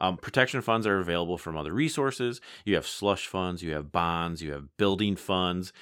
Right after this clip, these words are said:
So you, you know, you have bonds and building funds and slush funds. They can, they can be used to improve entrances and X-ways, to buy better glass for the windows, to install security cameras and, and things like that. So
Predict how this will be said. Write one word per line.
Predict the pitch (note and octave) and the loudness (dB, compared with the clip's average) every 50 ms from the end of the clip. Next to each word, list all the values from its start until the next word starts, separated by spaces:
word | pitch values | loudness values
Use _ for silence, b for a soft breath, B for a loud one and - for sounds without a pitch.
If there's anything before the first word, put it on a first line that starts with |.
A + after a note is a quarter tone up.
| B B B B | B B B B
So | - - - A2 F#2 F2+ F2+ F2+ F2+ D#2 | -10 -2 0 2 4 4 4 2 0 -2
you, | C2+ E2+ F2 F2+ F2 E2+ E2 E2+ - - | -6 -8 -10 -8 -8 -8 -10 -12 -12 -10
you | E2+ F2+ | -8 -6
know, | E2 E2 D#2+ D#2+ D#2+ | -6 -6 -6 -6 -8
you | E2 D#2+ D#2+ | -8 -8 -8
have | D#2+ D#2+ D#2 D#2+ | -8 -8 -8 -6
bonds | - E2 D#2+ E2+ F2 F2 D#2+ | -4 -2 -2 -2 -2 -4 -4
and | D#2+ D#2+ D2+ | -6 -6 -4
building | E2 D#2+ D#2 F2 E2 D2+ | -4 -4 -4 -4 -6 -4
funds | - E2+ E2 E2+ D#2+ | -4 -4 -2 -2 -4
and | D2+ D2 | -6 -8
slush | - - E2+ E2+ - | -4 -4 -4 -4 -4
funds. | - F2+ F2 E2+ D#2+ E2 E2+ | -4 -4 -4 -4 -6 -4 -2
They | F2 E2+ D#2 | -2 -2 -2
can, | - - E2+ E2+ E2 D#2 B B B B B - | -2 -4 -6 -6 -6 -8 B B B B B 0
they | G2 G2+ | 0 0
can | - A#2+ | 2 0
be | G2 F2+ | 0 0
used | E2+ E2+ G2+ C3 D#3 D#3 - - - | -2 -2 -2 -2 -2 -4 -6 -8 -6
to | F#2 E2 E2 D#2+ D#2 D2+ C#2+ - _ _ | -6 -4 -4 -4 -4 -6 -8 -10 _ _
improve | G2+ F#2+ F2 D2+ - - - F#2+ F2+ F2+ D#2+ - - | -6 -6 -6 -6 -6 -4 -2 -2 0 -2 -2 -4 -6
entrances | E2+ D#2+ - F2 D#2 - - D#2+ D2 | -8 -6 -6 -8 -10 -8 -8 -10 -8
and | D2+ C2 | -8 -8
X-ways, | D2+ D2 - - D#2 D2+ D#2 - | -8 -10 -8 -6 -6 -6 -6 -6
to | - - G2 F#2 F2+ | -8 -6 -4 -4 -4
buy | E2 D#2+ F#2 G2 G#2 F#2+ | -2 -2 0 0 0 0
better | F2 E2 F2+ E2 D#2 D#2 | 0 -2 -2 -2 -2 -2
glass | D#2 D#2 D#2+ D#2 D2 D2 D2 - | -4 -4 -4 -2 -2 -2 -4 -6
for | - - E2 D#2+ | -8 -6 -4 -4
the | D2+ C#2+ | -2 -4
windows, | C#2 D2+ D#2+ D#2+ D#2 D#2 D2+ D2+ D2+ D2+ B B B B B B B B | -4 -4 -4 -4 -4 -4 -4 -4 -6 -8 B B B B B B B B
to | - - G2 F2+ F2 F2 F2 F2 F2 E2+ D#2 - - - | -10 -8 -4 -4 -2 -2 -2 -2 -4 -4 -6 -10 -8 -8
install | G2+ F#2 E2+ - - B2 A2+ A#2 A2+ | -6 -6 -6 -4 -2 0 0 0 0
security | - G2 F2+ - - F2+ E2+ D#2+ D#2+ | -4 -6 -8 -6 -4 -4 -4 -4 -6
cameras | - - E2 D2+ D2 D2 C#2+ C#2+ - E2 | -6 -6 -6 -6 -6 -6 -8 -10 -10 -12
and, | D2+ - | -10 -8
and | F2 F2 D#2 - | -8 -8 -8 -8
things | - E2 E2 D#2 D2 | -8 -8 -8 -6 -6
like | E2 D#2+ D#2 - - | -6 -6 -6 -4 -4
that. | D#2+ C#2 B1+ - - B B B B B B B B B | -4 -4 -4 -6 -12 B B B B B B B B B
So | - - - C3+ G#2 D#2+ - - | -4 4 4 6 6 4 2 -6